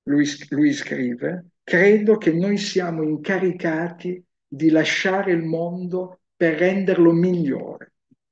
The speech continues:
Se dopo averlo lasciato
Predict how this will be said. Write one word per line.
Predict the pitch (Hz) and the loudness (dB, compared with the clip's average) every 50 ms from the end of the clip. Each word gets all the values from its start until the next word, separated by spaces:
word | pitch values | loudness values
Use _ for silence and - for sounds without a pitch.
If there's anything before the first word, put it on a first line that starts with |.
| _ _ _ _ _ _ _ _ _ | _ _ _ _ _ _ _ _ _
Se | _ - - - 190 185 175 | _ -12 2 4 4 4 6
dopo | 175 247 262 254 254 - 175 | 4 4 4 4 2 2 2
averlo | 165 160 190 202 196 190 175 160 151 | 2 4 2 2 2 2 2 2 2
lasciato | 151 160 175 170 - - - 127 - - - _ _ - | 2 0 -2 -2 -6 -8 -10 -12 -14 -16 -20 _ _ -20